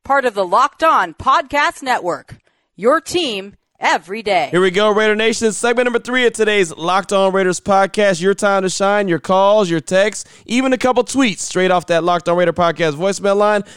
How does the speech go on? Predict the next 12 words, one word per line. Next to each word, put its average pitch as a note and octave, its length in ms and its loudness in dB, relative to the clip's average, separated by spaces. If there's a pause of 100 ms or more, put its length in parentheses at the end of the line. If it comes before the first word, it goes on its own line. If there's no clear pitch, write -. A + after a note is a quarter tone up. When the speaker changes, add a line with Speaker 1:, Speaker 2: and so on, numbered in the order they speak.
Speaker 2:
seven F3+ 320 0
oh F3 60 2
seven, G3 500 0
six - 320 -6
five E3 280 0
four, G3 240 0
four F3 240 0
six E3+ 300 -4
nine E3 240 0
three, G3+ 320 0 (180)
and F3+ 240 -2
Twitter G3+ 400 0